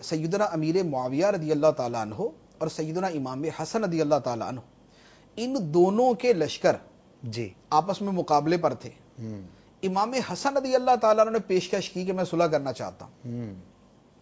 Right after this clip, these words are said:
Speaker 1: اب لوگوں کا کلام تھا اس کے اوپر کہ آپ
Speaker 2: صحیح۔
Speaker 1: کیسے صلح کر رہے ہیں، لیکن
Speaker 2: صحیح۔
Speaker 1: امام حسن رضی اللہ تعالیٰ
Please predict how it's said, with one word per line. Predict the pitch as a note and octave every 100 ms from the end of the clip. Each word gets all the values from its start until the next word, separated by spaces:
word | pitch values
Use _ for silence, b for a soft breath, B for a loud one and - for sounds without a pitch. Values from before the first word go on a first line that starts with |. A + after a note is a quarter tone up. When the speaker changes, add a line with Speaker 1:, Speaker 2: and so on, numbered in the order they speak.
| -
Speaker 1:
اب | C#3+
لوگوں | B2 C3 D3
کا | F3 -
کلام | F3 G3 B3+
تھا | B3+
اس | A#3+
کے | -
اوپر | F#3 D#3+ D3+
کہ | E3+
آپ | D#3+
Speaker 2:
صحیح۔ | C3 -
Speaker 1:
کیسے | B3+
صلح | B3+ A#3+
کر | G3+ D3+
رہے | B2
ہیں، | - B B B
لیکن | D3+ E3+ A3
Speaker 2:
صحیح۔ | G#3
Speaker 1:
امام | E3+ F3 A3 -
حسن | E3 B3+
رضی | A#3 G#3+
اللہ | G#3 A3
تعالیٰ | G#3 E3+ F3